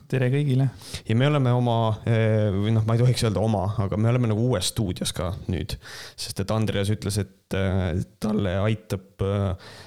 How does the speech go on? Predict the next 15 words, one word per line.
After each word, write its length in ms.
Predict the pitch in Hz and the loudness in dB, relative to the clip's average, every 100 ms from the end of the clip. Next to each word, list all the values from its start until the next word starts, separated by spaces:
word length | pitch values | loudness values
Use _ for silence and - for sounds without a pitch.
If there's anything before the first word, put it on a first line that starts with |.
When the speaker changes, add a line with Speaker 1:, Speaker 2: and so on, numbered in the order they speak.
| - | -6
Speaker 2:
korporatsioonide 1040 | - 127 - 107 - 135 127 107 95 101 104 | 0 0 2 0 0 2 4 2 2 0 2
orjuses 440 | 123 117 104 104 | 2 2 0 2
elamisest 520 | 120 107 98 98 - | 2 2 2 0 -2
ja 80 | 98 | -2
ta 80 | 104 | 0
tegi 240 | 117 - | 0 2
endale 240 | 131 127 113 | 2 0 -2
koju 320 | 127 131 113 | 0 2 2
stuudio 480 | - 131 120 110 123 - | 0 -2 -2 -2 -4 -4
<laughs> 140 | - | -2
ja 60 | 113 | 2
nüüd 200 | 117 117 | 2 2
siin 200 | 123 110 | 0 2
me 80 | 110 | 2
oleme. 240 | 107 98 | 2 2